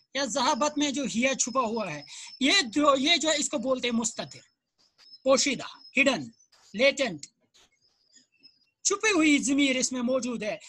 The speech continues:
जो फ़ाइल का काम करती है। तो हम फिर लिखते हैं, ये फ़अला में फ़अलुन माजिन प्लस फ़ाइल मुस्ततिर छुपी हुई, तकदीरुहु,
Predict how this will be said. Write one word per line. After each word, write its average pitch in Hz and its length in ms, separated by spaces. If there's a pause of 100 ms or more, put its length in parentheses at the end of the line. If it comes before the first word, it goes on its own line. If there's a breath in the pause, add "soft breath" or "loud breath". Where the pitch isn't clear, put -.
(160 loud breath)
जो 269 180
फ़ाइल 247 420
का 233 120
काम 233 320 (100)
करती 247 800 (180)
है। 135 320
तो 269 60
हम 247 180
फिर 277 160
लिखते 254 280
हैं, 262 200 (320 loud breath)
ये 254 140
फ़अला 247 540
में 254 220
फ़अलुन 240 440
माजिन 240 400
प्लस 240 240
फ़ाइल 233 400
मुस्ततिर 247 460
छुपी - 280
हुई, 269 340 (360 loud breath)
तकदीरुहु, 254 1040